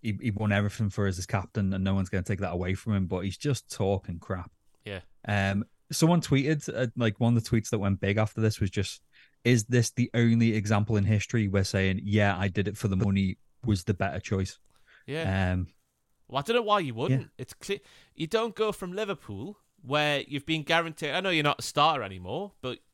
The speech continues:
Speaker 2: should you expect to be a starter at somewhere like the Liverpool when you're thirty-three? Is he thirty-three?
Speaker 1: Mm.
Speaker 2: I think he's thirty-three.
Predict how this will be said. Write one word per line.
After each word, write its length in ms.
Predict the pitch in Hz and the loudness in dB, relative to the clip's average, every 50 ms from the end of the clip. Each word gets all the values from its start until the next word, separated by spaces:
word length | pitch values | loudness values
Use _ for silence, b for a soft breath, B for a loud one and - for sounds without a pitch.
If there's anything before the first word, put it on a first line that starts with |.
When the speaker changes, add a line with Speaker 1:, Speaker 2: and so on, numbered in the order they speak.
| _ _ _ _ _ | _ _ _ _ _
Speaker 2:
should 220 | - - 156 143 131 | -8 -6 -6 -4 -4
you 60 | 139 | -6
expect 300 | 135 - - 156 147 - | -6 -4 -2 -2 -2 -2
to 60 | 139 | -2
be 100 | 156 156 | -6 -8
a 40 | 151 | -10
starter 380 | - - - 156 156 139 151 160 | -6 -2 0 2 2 2 0 -6
at 80 | - | -8
somewhere 240 | - 165 151 147 143 | -8 -8 -6 -4 -4
like 120 | 151 139 | -4 -4
the 60 | 131 147 | -4 -4
Liverpool 300 | 147 151 151 139 165 165 | -6 -6 -8 -6 -8 -8
when 120 | 170 165 147 | -8 -6 -8
you're 80 | 139 | -6
thirty-three? 580 | - - 147 143 139 139 - - 147 151 160 170 _ _ _ _ _ _ _ - | -4 -4 -4 -4 -4 -6 -10 -10 -10 -10 -10 -12 _ _ _ _ _ _ _ -12
Is 80 | 127 151 | -10 -8
he 80 | 185 | -6
thirty-three? 520 | 185 226 226 - 226 - - 131 131 131 120 | -4 -4 -4 -4 -6 -4 -2 0 0 0 -2
Speaker 1:
Mm. 60 | - | -4
Speaker 2:
I 40 | 147 | -6
think 100 | 131 107 | -8 -10
he's 100 | 104 - | -10 -10
thirty-three. 480 | 110 101 85 80 - - 92 92 87 | -10 -10 -10 -10 -14 -16 -16 -16 -18